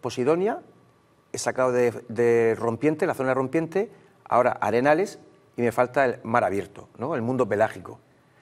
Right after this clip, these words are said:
que es un mundo que desconocemos, ¿no? El mundo de los tiburones, de medusas que, que apenas se ven, eh, no sé, organismos que parecen de, de películas como Abyss, El secreto del abismo.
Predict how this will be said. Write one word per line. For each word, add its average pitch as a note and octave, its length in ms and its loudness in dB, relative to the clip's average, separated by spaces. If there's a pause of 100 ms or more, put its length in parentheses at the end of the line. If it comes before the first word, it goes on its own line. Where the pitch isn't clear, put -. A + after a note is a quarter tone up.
que A2+ 100 -8
es A2+ 40 2
un A#2 60 -2
mundo B2+ 200 2
que C3+ 80 2
desconocemos, B2 560 -2
¿no? C#3 160 -4
El B2 200 -2
mundo B2 200 0
de A#2 100 0
los G2+ 120 -6
tiburones, A2+ 580 -2
de G2+ 380 -2 (600)
medusas A#2 420 -4
que, A#2 260 -4
que - 80 -6
apenas A2+ 320 -2
se F#2+ 120 -10
ven, C3+ 300 -2 (600)
eh, D#2 480 -14 (640)
no A#2 120 -14
sé, - 160 -18
organismos C#3+ 680 0 (300)
que B2 120 -6
parecen C3 320 0
de, B2+ 140 2
de A#2 140 0
películas B2+ 400 0
como A2 600 -2
Abyss, A#2+ 380 -8
El G#2 120 -14
secreto G#2 280 -4
del G2+ 80 0
abismo. B2 300 -6